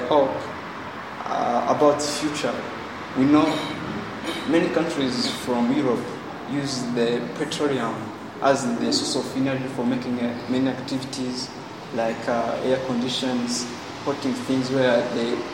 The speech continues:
get in winter time. But when you look at, at the side of Africa, because of poor countries, we don't get the enough money for buying or for preparing those pe-, the petroleum.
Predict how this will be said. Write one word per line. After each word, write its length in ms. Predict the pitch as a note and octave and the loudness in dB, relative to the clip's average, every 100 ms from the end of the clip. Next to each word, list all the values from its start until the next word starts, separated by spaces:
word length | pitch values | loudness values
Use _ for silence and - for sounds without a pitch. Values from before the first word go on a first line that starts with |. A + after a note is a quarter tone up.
| - C3 | -4 -2
get 180 | C3+ C3 | 0 2
in 240 | A#2+ A#2+ | 2 2
winter 220 | B2+ D3 C#3 | 0 -2 -4
time. 380 | C#3 C3+ C3+ C3+ C3 - - - - | -2 0 0 -2 -6 -8 -8 -8 2
But 280 | D3 D3 D3 - - - | 8 8 6 0 -4 0
when 220 | D#3 D3+ | 4 6
you 80 | C#3+ | 6
look 200 | C#3+ C#3 | 4 4
at, 160 | B2+ | 2
at 320 | B2+ A#2+ - C3 | 2 0 0 -2
the 60 | |
side 280 | B2 D3+ C#3+ | 2 4 4
of 120 | A#2+ - | 2 0
Africa, 440 | - - A#2+ A#2 G#2+ - - - - - - - - - - | -2 -4 -6 -6 -8 -8 -10 -10 -12 -12 -12 -10 -10 -8 -6
because 340 | - E3+ D#3+ | 0 2 4
of 120 | C3 A#2+ - - - - - - - - - | 2 2 -2 -8 -10 -10 -12 -12 -12 -12 -2
poor 260 | D3+ D3 D3 | 4 6 6
countries, 520 | C#3 - A#2 G#2+ - - C3 | 2 0 -2 -4 -6 -6 -6
we 140 | D3 | -2
don't 320 | D3 C3+ C3+ | -2 -2 -2
get 160 | C#3 C3+ - - - - - - | 0 0 -2 -6 -8 -10 -10 -6
the 220 | A#2+ A#2 A#2+ | -2 0 0
enough 400 | C3+ C#3+ C#3 C3 | 0 -2 -2 -2
money 240 | C3 C3+ | 0 0
for 180 | - A#2 | 0 0
buying 360 | B2+ C3 B2+ A#2+ | 2 4 4 2
or 160 | A#2 A#2 - - - - - | 0 -2 -6 -10 -10 -10 -4
for 260 | C3+ B2+ A#2+ - | 4 4 4 0
preparing 460 | - - C#3+ C3 | -2 2 4 4
those 180 | B2 A#2 | 2 -2
pe-, 240 | - C#3+ - - - - | -2 -2 -2 -4 -6 -6
the 80 | - | -4
petroleum. 680 | B2+ - - D3 B2 A2+ | -4 -2 2 2 2 0